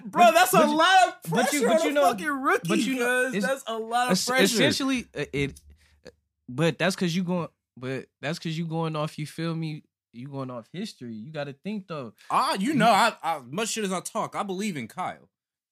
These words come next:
Speaker 1: No, yeah, but you believe in history, too.
Speaker 2: I, yes, I do.
Speaker 1: S-, but
Speaker 2: Especially in February.
Speaker 1: Yeah, I do, too. But look, though,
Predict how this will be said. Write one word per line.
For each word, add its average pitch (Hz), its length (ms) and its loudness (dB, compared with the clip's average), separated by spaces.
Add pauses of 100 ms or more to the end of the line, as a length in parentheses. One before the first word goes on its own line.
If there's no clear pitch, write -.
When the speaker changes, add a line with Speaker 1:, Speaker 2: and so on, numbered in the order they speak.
(120)
Speaker 1:
No, 165 360 2
yeah, 170 240 0
but 139 180 -6
you 185 60 -2
believe 165 260 -2
in 135 80 -4
history, 151 400 -4
too. 131 320 -8 (420)
Speaker 2:
I, 120 220 -8
yes, 120 260 -8
I 92 120 -12
do. 120 200 -10 (160)
Speaker 1:
S-, - 160 -16
but - 60 -12
Speaker 2:
Especially 156 380 -2
in 120 60 -4
February. 107 580 -6 (600)
Speaker 1:
Yeah, 113 240 -10
I - 40 -10
do, 104 160 -16
too. 110 200 -10
But 104 140 -10
look, 160 260 -6
though, 113 220 -6